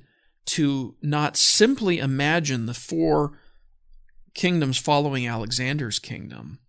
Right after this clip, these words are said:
but how we're now being invited to conceive of those as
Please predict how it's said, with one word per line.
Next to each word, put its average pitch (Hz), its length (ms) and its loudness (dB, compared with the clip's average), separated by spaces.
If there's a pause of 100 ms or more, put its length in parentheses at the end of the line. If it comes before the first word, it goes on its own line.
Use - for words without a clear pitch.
(100)
but 143 220 0
how 175 300 4
we're 143 340 2 (400)
now 170 360 0
being 175 280 0
invited 131 800 -2
to 123 560 -4 (680)
conceive 196 580 2
of 156 100 -2
those 143 340 2
as 101 360 -4